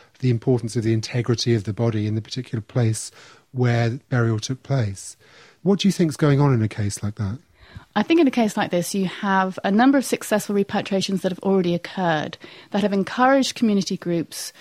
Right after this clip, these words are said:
Speaker 2: to make similar claims because they, they can see that they're effective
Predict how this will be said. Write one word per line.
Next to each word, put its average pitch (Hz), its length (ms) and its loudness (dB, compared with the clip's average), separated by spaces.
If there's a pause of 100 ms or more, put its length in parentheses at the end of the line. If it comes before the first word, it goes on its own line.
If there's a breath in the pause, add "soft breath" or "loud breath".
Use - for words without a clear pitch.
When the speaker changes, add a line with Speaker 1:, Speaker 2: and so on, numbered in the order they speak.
(280 loud breath)
Speaker 2:
to 220 200 0
make 196 580 0
similar 180 680 2 (120)
claims 165 480 0
because 175 240 -6
they, 190 240 2 (120)
they 196 100 0
can 196 140 0
see 214 180 0
that 185 160 -2
they're 185 260 0 (140)
effective - 720 -2